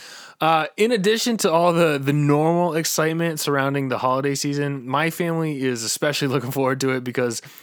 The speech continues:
for us, the, the holiday season this year means a bit of a return to normalcy. So we are closing on our new house next week, so we'll, we'll finally be able to put this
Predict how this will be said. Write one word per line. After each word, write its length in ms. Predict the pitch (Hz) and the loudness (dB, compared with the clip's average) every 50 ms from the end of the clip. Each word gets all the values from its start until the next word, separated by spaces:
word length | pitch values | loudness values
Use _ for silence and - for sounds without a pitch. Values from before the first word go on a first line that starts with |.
| - - | -8 -4
for 140 | - 190 196 | 0 2 4
us, 300 | 233 240 214 190 - - | 4 4 4 2 0 0
the, 340 | 175 160 156 156 151 143 | 0 2 2 2 2 0
the 120 | 147 147 147 | 0 2 2
holiday 320 | 147 156 156 160 156 151 | 4 4 2 2 2 0
season 340 | 143 - 151 143 139 139 135 | 0 0 -2 -2 -2 -2 -2
this 220 | 135 135 127 - | 0 -2 -2 0
year 160 | 139 131 131 127 | 0 0 0 0
means 440 | 127 127 127 127 127 127 120 - - | 0 -2 -2 -2 -2 -2 -4 -6 -6
a 140 | - 123 127 | -6 -6 -8
bit 480 | 113 - - 165 170 170 160 - - - - - - - - - - _ - | -8 -6 -4 -4 -2 -4 -4 -6 -10 -16 -18 -20 -20 -20 -20 -20 -14 _ -2
of 160 | 143 139 131 | 0 2 4
a 140 | 135 131 127 | 4 4 2
return 540 | 123 120 - - - 143 139 139 135 131 123 | 0 -2 -2 -4 -4 -2 -2 0 -2 -2 -2
to 140 | - 120 | -4 -4
normalcy. 640 | 113 113 117 113 117 117 113 101 - - - 101 95 | -2 -2 -2 0 0 -2 -4 -4 -6 -6 -6 -6 -6
So 280 | - - 120 110 107 - - - - - 139 - - | -6 -4 -4 -4 -6 -8 -10 -12 -12 -12 -12 -14 -8
we 400 | - 139 143 156 165 165 160 160 151 | -4 0 0 2 2 2 2 0 2
are 460 | - 139 131 135 131 127 127 120 - - 143 | 2 2 2 2 2 0 -2 -4 -6 -10 -14
closing 600 | - - - 143 147 147 139 143 147 147 143 143 139 - | -10 -6 -2 0 0 0 0 0 0 -2 -2 -4 -4 -2
on 180 | 139 135 127 | -2 0 2
our 140 | 123 117 113 | 2 0 0
new 200 | 120 131 147 143 | 0 0 0 2
house 380 | 135 135 139 139 135 - - - | 2 2 2 0 0 -2 -4 -4
next 380 | 117 120 139 147 - - - | -2 -2 -2 -2 -2 -4 -2
week, 220 | 139 131 131 131 - | -2 -2 -2 -2 -2
so 120 | - 131 | -2 -2
we'll, 200 | 117 113 117 - | -2 -2 -2 -2
we'll 100 | - 117 | -4 -6
finally 400 | 113 - - 147 160 170 170 170 | -6 -6 -4 -2 0 0 2 2
be 120 | 160 156 147 | 2 2 2
able 140 | 147 147 139 | 2 2 0
to 100 | 139 127 | -2 -2
put 260 | - 151 147 135 131 | 0 -2 -2 -2 -2
this 300 | 131 127 117 - - | -2 -2 -2 -4 -6